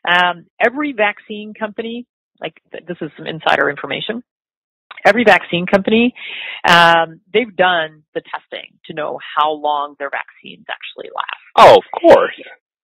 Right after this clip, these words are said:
Speaker 1: And so they actually know. So there was a, a, uh, distemper parvo vaccine on the market for about ten years that actually had a three-year label on it, which was wonderful. When they came out with that one, man, I jumped on top of that. So,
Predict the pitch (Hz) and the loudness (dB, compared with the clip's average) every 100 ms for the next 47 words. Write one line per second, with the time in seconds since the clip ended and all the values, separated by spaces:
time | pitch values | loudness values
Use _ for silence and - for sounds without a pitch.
0 | _ 185 185 175 165 160 _ - 160 220 | _ 2 6 6 4 0 _ -12 -6 -4
1 | 262 180 - 156 147 147 - - - 170 | -4 -6 -10 -18 -14 -14 -14 -14 -10 -8
2 | 190 196 277 294 208 165 160 _ _ - | -8 -2 0 0 -4 -10 -14 _ _ -10
3 | 151 143 - _ _ 135 131 127 - _ | -8 -10 -14 _ _ -8 -6 -8 -12 _
4 | _ _ _ _ - 240 240 - 170 160 | _ _ _ _ -8 -6 -4 -4 0 0
5 | 139 135 - 139 139 - 139 139 135 - | -2 -6 -8 -14 -12 -12 -8 -6 -6 -6
6 | 135 - 139 135 139 - - 143 147 123 | -10 -4 -2 0 0 -2 -6 -10 -6 -6
7 | - - - - _ 165 165 175 - 196 | -6 -12 -20 -20 _ 2 2 0 -4 -4
8 | 175 135 - 156 139 131 139 139 131 - | -4 -6 -14 -12 -12 -8 -8 -8 -10 -10
9 | - - - - 131 - 127 131 143 131 | -12 -12 -14 -10 -12 -10 -10 -2 0 0
10 | - - - - 131 117 123 - 175 147 | -4 -6 -6 -6 -6 -4 -6 0 4 4
11 | 135 131 135 131 120 127 123 127 - 123 | 6 4 4 2 -6 -6 -6 -6 -4 -6
12 | - 127 113 127 123 - - _ _ - | -4 -8 -4 -6 -4 -6 -6 _ _ -20
13 | - - - _ - 196 175 170 - | -20 -20 -20 _ 4 6 8 6 2